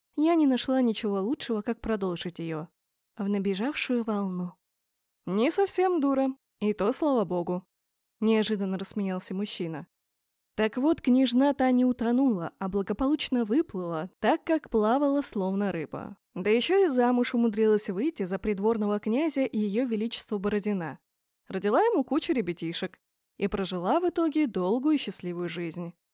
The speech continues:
А у Ирана пять лет назад случился какой-то там династический кризис, что они остались без наследника престола. Тогда и вспомнили про потомков Бородина и прекрасной Фирузы. Только по недомыслию или по чьему-то злому умыслу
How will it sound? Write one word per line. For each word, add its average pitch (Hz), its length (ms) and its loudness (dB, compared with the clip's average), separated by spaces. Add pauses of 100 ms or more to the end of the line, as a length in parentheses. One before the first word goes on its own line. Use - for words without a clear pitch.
(100)
А 233 200 4
у 349 140 6
Ирана 277 580 4
пять 262 280 0
лет 240 240 2
назад 208 420 0
случился 214 540 0
какой-то 220 400 -4
там 185 160 -6
династический 214 720 -4
кризис, 330 560 -2
что - 240 0
они 269 220 2
остались 311 500 0
без 262 180 -4
наследника 214 580 0
престола. 185 680 -4 (440)
Тогда 247 280 2
и 453 40 4
вспомнили 320 480 2
про 285 180 0
потомков 220 460 -2
Бородина 202 600 -2
и 302 40 -2
прекрасной 220 580 -4
Фирузы. 180 560 -6 (200)
Только 320 380 2
по 320 120 -2
недомыслию 294 880 2
или 247 280 0
по 208 160 -2
чьему-то 208 460 -2
злому 185 460 -2
умыслу 320 680 2